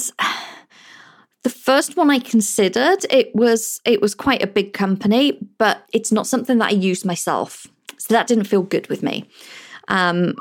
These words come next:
I decided that no, maybe if, only if it's something I use myself. But then as more options came in, I just decided that the podcast wasn't here to make money. The podcast is here as one of the avenues that I give free value.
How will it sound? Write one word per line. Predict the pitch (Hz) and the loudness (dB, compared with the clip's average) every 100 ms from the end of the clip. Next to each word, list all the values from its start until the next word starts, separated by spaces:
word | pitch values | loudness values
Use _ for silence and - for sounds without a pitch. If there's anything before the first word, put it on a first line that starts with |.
| - | -2
I | |
decided | 190 - 190 175 170 - | -2 0 -2 0 -2 -2
that | - | 0
no, | 170 147 | 0 2
maybe | 165 190 202 | 2 2 2
if, | 208 - | 0 2
only | 185 175 | 0 0
if | 165 | -6
it's | - | -6
something | - - 175 | -8 -6 -4
I | 156 | -4
use | 147 139 | -4 -6
myself. | 135 - 120 104 - _ _ _ _ _ _ - | -6 -6 -8 -8 -12 _ _ _ _ _ _ -4
But | 220 - | -2 0
then | 226 233 | 0 2
as | 247 | 2
more | 214 196 196 208 226 | 4 4 4 2 0
options | - 185 - 202 170 | -2 -2 -2 -2 -2
came | - 180 170 | -4 -2 0
in, | 185 240 - | 2 0 2
I | 202 | 0
just | 196 240 | -2 -4
decided | 269 - 220 208 202 196 196 - | -4 -2 0 2 2 0 -2 -8
that | 196 185 - | -2 -2 -4
the | 185 | -8
podcast | 185 208 233 208 | -4 -4 -4 -4
wasn't | 180 170 - | -4 -4 -4
here | 175 170 160 | -2 -2 -2
to | - 160 | -6 -8
make | 151 | -4
money. | 165 165 185 262 | -4 -2 -2 -2
The | - | -6
podcast | - 170 - 170 - | -8 -8 -6 -8 -8
is | 170 | -4
here | 170 160 160 - - - - - | -2 -2 -4 -14 -20 -20 -14 -2
as | 208 | 0
one | 202 240 247 | 2 4 4
of | 233 | 4
the | 214 | 2
avenues | 190 196 185 175 175 | 2 0 0 0 0
that | - - | -2 -4
I | |
give | 175 165 | -2 -4
free | - - - | -2 -2 0
value. | 202 190 185 196 190 185 | 0 0 2 2 2 0